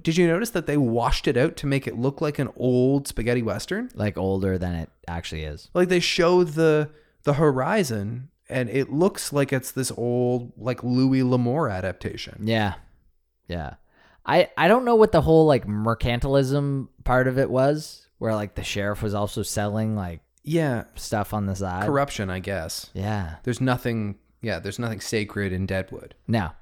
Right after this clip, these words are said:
Speaker 2: And I, I also kinda didn't really understand the, the opening scene.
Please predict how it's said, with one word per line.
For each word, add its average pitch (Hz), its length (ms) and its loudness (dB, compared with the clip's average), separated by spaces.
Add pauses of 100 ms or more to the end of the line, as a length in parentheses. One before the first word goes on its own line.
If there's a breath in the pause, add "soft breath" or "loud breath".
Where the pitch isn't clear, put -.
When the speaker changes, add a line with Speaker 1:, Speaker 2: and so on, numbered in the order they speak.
(420)
Speaker 2:
And 160 120 8
I, 160 160 8
I 143 240 4
also 170 280 8
kinda 165 380 2
didn't 139 300 4
really 135 240 4
understand 123 640 2
the, 107 420 2
the 104 160 -2
opening 104 340 -2
scene. 135 440 0